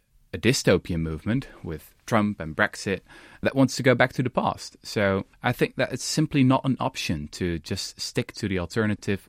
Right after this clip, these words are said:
or only know what you're against, as it's the problem with the modern left nowadays. It's against, well, basically everything.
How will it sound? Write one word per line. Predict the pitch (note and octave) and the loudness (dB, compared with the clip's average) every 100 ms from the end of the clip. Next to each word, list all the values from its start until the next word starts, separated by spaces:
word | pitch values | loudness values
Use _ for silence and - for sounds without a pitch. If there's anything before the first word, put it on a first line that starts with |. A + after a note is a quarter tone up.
| - | -6
or | F#2+ F#2 F2+ | 0 2 2
only | G2 F#2+ | 2 4
know | F#2 F2+ | 4 2
what | F2+ | 0
you're | F#2 F2 | -4 -2
against, | E2+ G#2+ D#2 - - | 2 0 -2 -10 -12
as | F2 | -10
it's | F#2+ - - | -10 -12 -16
the | - F2 | -16 -6
problem | G2 E2 | -4 -2
with | E2 E2 | -4 -2
the | |
modern | F2 D#2+ E2 | -2 -2 -2
left | G#2+ - | -2 -2
nowadays. | E2 D#2 D#2+ F2+ | -6 -6 -4 -4
It's | F2 - | -6 -10
against, | F2+ E2+ E2 - - - - _ | -6 -6 -6 -12 -18 -20 -20 _
well, | F2 E2+ - _ _ | -8 -6 -8 _ _
basically | E2+ E2 E2+ - | -8 -8 -8 -4
everything. | E2+ E2 D#2+ G#2+ | -4 -4 -6 -6